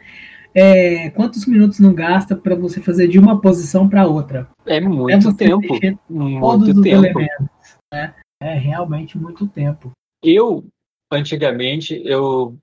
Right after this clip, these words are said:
Speaker 2: tinha muito preconceito com filme musical. Tanto é que eu demorei muito, muito mesmo pra assistir o Estranho Mundo de Jack. Eu fui assistir ele em dois mil e doze,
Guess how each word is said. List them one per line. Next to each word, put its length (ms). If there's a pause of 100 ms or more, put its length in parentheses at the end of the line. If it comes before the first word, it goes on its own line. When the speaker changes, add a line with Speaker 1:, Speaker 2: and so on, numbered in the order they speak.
(120)
Speaker 2:
tinha 220
muito 240
preconceito 600
com 160
filme 220
musical. 600 (340)
Tanto 260
é 120
que 140
eu 180 (200)
demorei 580
muito, 600 (140)
muito 640
mesmo 340
pra 180
assistir 280
o 60
Estranho 320
Mundo 140
de 180
Jack. 240
Eu 80
fui 200
assistir 260
ele 140
em 80
dois 200
mil 120
e 60
doze, 540